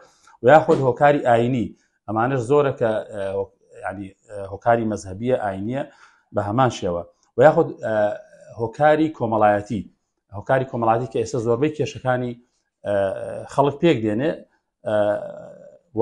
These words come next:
هۆکاری، ئە، شەڕ و شۆڕ، و یاخود بڵێن حەرب لە وڵاتە کە وەکو سووریا، ئەو وڵاتانی کە پێشتر شەڕی تیا بووە، ئەمانە کۆمەڵی هۆکارن کە ئیمیگریشنی ئەم وڵاتە بە پێی یاسا داناوە خەڵکی لە چوارچێوەی ئەم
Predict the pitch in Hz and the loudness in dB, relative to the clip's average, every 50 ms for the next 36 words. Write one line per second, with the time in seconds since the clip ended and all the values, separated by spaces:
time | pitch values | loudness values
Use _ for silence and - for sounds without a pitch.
0 | 113 110 113 104 101 113 110 - - 143 147 147 147 147 143 - - - - 107 | 6 6 4 2 0 -2 -2 2 4 4 4 4 2 0 -4 -6 -10 -14 -10 -6
1 | 104 101 95 98 95 - - - - 143 127 131 117 - - 135 110 95 92 98 | -6 -4 -4 -6 -8 -14 -14 -8 -4 -2 -2 -2 -2 -2 0 0 0 0 0 -2
2 | 110 110 - 110 113 113 110 - - 143 147 127 120 117 131 123 117 113 104 104 | -2 -4 -6 -10 -10 -10 -8 -4 0 0 0 0 0 -2 -2 0 2 2 0 0
3 | - 117 107 - 107 101 95 - _ _ _ _ _ - 113 110 110 101 - - | 0 -6 -6 -4 -4 -4 -4 -6 _ _ _ _ _ -10 -10 -8 -10 -12 -12 -8
4 | - 120 113 113 104 107 113 117 107 101 - 110 104 104 110 - 110 95 104 95 | -6 -2 0 0 0 2 2 0 0 0 0 -2 -2 -2 -4 -8 -8 -8 -8 -8
5 | - - 107 - - 127 113 117 113 - 120 117 113 117 123 131 131 - - _ | -8 -10 -12 -6 -6 -4 -4 -4 -2 2 2 2 2 2 0 0 0 -2 -12 _
6 | _ _ _ _ _ _ _ - 98 101 - - 120 131 139 151 160 - 135 139 | _ _ _ _ _ _ _ -8 -8 -6 -4 -2 0 2 2 2 0 -2 0 0
7 | 151 147 131 127 120 117 - 139 135 123 127 120 - 123 113 104 - - 104 110 | 0 0 2 0 0 2 2 2 2 0 -2 -6 -4 -2 -2 -2 -2 -4 -8 -8
8 | 107 104 101 107 104 - - 147 127 120 120 117 110 107 107 - 113 107 104 - | -6 -6 -6 -8 -8 -8 -8 -8 -6 -6 -6 -4 -4 -4 -4 -4 -6 -8 -8 -8
9 | - 127 127 120 110 104 - - 131 139 147 - - _ _ _ _ _ _ - | -6 -4 -2 -2 -2 -2 -4 -4 -2 -2 -2 -4 -8 _ _ _ _ _ _ -4
10 | 98 120 127 127 123 120 120 123 123 120 123 123 123 123 - - _ _ _ _ | 2 6 6 6 6 4 2 4 4 4 6 4 2 0 -2 -14 _ _ _ _
11 | _ - - 117 107 107 - - 151 143 127 120 117 - - 120 107 104 - - | _ -4 -2 -2 -2 -2 -4 -4 -4 -2 0 -2 -2 0 0 -2 -2 -2 -2 -2
12 | 113 107 127 135 131 - - 156 160 | 0 0 0 0 -2 -2 0 2 2